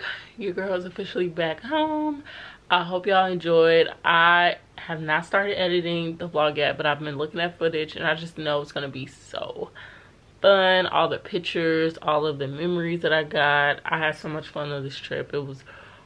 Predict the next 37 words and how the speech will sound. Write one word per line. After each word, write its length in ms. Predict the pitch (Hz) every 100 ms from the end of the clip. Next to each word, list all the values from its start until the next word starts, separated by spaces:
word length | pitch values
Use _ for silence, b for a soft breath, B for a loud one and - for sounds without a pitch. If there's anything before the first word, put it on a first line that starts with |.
| - 160
really 320 | 196 214 214
nice 320 | 196 180 175
to 60 | 170
see 220 | - 170
the, 180 | 160 143 - - -
um, 500 | 160 156 151 151 147 B B - - _ - _ - -
it 60 | -
was 160 | 214
really 200 | 165 185
nice 220 | 196 180 175
to 80 |
see 160 | 175 180
the 180 | 180 -
island. 640 | 156 160 156 156 160 160 B B B B - -
I 160 | 165
definitely 460 | 147 147 175 180 160
would, 460 | 147 151 151 139 - 180
will 400 | 165 151 170 185
be 100 | 156
going 320 | 147 139 139 139
back, 440 | 139 143 139 - -
um, 420 | 156 143 180 143 - -
especially 540 | - 160 160 165 151
to 160 | - -
Puerto 400 | - 160 196 -
Plata, 720 | - 160 170 208 190 190 190 B B B B
um, 520 | - 170 147 143 143 151 -
even 540 | 185 180 175 165 165 - -
a 100 | 180
different 480 | 156 165 165 160 -
place. 480 | - 160 165 165 -
I 60 | 165
learned 240 | 175 202
a 40 |
lot 200 | 330 370
of 80 | 415
Spanish, 840 | 427 - 453 440 440 440 403 -